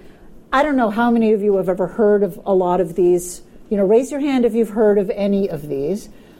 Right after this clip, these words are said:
Okay, right. The, the, the diehard theater, the diehard theater students in the classroom are super into this, and you've heard of some of these, but these are not household names, right?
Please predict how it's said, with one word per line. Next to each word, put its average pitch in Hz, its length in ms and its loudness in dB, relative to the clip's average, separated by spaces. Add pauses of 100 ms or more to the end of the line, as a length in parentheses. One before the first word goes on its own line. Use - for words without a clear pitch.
Okay, - 400 -4
right. 196 320 -2 (300)
The, 208 160 0
the, 208 160 -4
the 202 260 -4
diehard 233 580 0
theater, 196 500 0 (340)
the 240 680 2
diehard 285 520 2
theater 247 560 2
students 208 500 -2
in 202 80 0
the 202 60 -2
classroom 185 640 -2
are 196 80 2
super 269 380 0
into 220 200 2
this, 208 240 -2
and 214 140 2
you've 220 160 2
heard 247 320 2
of 190 160 -6
some 202 160 0
of 180 100 -2
these, 190 220 0
but 262 180 -4
these 311 240 -4
are 302 80 0
not 269 300 0
household 208 480 -2
names, 214 560 0
right? 208 340 0